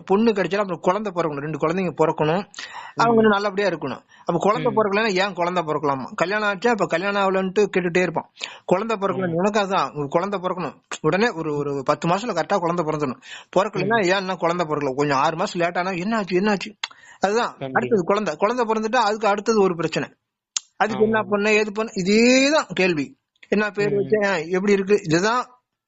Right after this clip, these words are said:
Speaker 1: விசாரணை.
Speaker 2: ம், ம்.
Speaker 1: ம். அதனால அதெல்லாம் வந்து எல்லாமே எல்லாத்துலயும் சொல்லணுங்கிற அவசியமே கிடையாது.
Speaker 2: கண்டிப்பாய்யா.
Speaker 1: அதுக்கு தகுந்த மாதிரி ஒரு பதில் சொல்லிட்டு, நம்ம அதுக்கு மேலயும் திருப்பி திருப்பி கேட்டாங்கன்னா, அதுக்கு சொல்லிட்டு நம்ம கொஞ்சம் அப்படியே இடத்த காலி பண்றது நல்லது.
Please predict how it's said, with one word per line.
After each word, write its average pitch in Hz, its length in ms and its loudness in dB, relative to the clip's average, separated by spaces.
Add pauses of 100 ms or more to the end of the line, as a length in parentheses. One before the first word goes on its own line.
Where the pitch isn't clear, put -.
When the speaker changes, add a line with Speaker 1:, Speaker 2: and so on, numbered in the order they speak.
(520)
Speaker 1:
விசாரணை. 151 480 -2
Speaker 2:
ம், 160 100 -2
ம். 160 60 2
Speaker 1:
ம். 135 140 2 (1120)
அதனால 160 300 0 (500)
அதெல்லாம் 147 480 2
வந்து 165 260 0
எல்லாமே 165 580 0
எல்லாத்துலயும் 156 320 -2
சொல்லணுங்கிற 156 340 4
அவசியமே 143 460 0
கிடையாது. 120 420 -2 (580)
Speaker 2:
கண்டிப்பாய்யா. 127 480 -6
Speaker 1:
அதுக்கு 135 220 2
தகுந்த 180 320 4
மாதிரி 190 400 0
ஒரு 175 100 0
பதில் 170 200 0
சொல்லிட்டு, 160 320 0
நம்ம 175 220 2 (800)
அதுக்கு 156 280 2
மேலயும் 208 220 2
திருப்பி 196 320 0
திருப்பி 208 260 0
கேட்டாங்கன்னா, 202 360 0
அதுக்கு 196 220 2
சொல்லிட்டு 190 380 4
நம்ம 170 220 2
கொஞ்சம் 143 280 0
அப்படியே 170 540 2
இடத்த 165 260 0
காலி 170 200 -2
பண்றது 165 240 -6
நல்லது. 143 400 -4